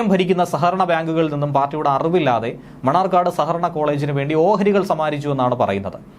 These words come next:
വേണ്ടപ്പെട്ടവരെ സി പി എം ഭരിക്കുന്ന സ്ഥാപനങ്ങളിൽ നിയമിച്ചുവെന്ന ആരോപണവും ഉയർന്നിരുന്നു.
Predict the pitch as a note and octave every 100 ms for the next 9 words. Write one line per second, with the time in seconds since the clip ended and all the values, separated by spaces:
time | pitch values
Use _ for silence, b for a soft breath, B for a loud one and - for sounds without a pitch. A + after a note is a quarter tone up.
0 | B B B C#3+ G#3 G#3+ F#3+ F3 E3 D#3+
1 | D#3 D#3 D3 D#3+ D3 C#3+ C#3+ C#3 C3+ C3
2 | C3+ C3+ C3+ C#3 C3+ D3 F#3+ G#3+ F#3+ E3
3 | C3+ C3+ C#3+ B2+ A#2+ C3+ G#2+ A2 G#2 F2+